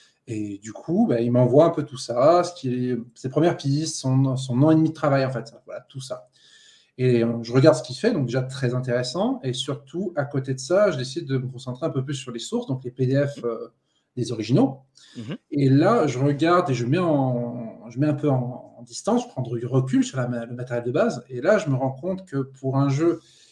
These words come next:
Speaker 1: qui est sorti justement, euh, donc fin des années quatre-vingts, mais donc du coup qui a été écrit donc bien avant,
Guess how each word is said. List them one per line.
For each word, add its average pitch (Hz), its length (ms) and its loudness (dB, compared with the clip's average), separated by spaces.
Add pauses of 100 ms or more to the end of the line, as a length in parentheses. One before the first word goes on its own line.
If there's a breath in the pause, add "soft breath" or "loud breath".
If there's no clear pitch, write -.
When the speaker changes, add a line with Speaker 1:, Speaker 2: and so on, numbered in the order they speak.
(300 soft breath)
Speaker 1:
qui 147 80 -4
est 135 40 0
sorti 175 520 -2
justement, 147 720 0
euh, 120 400 -10
donc 131 200 -18
fin 180 280 -2
des 151 80 -4
années 147 160 0
quatre-vingts, 147 460 0
mais 131 100 0
donc 123 120 -4
du 127 120 -8
coup 131 120 -10
qui - 80 -8
a 120 40 -2
été 117 160 -10
écrit 143 420 -10
donc 113 240 -12
bien 123 220 -8
avant, 175 360 -2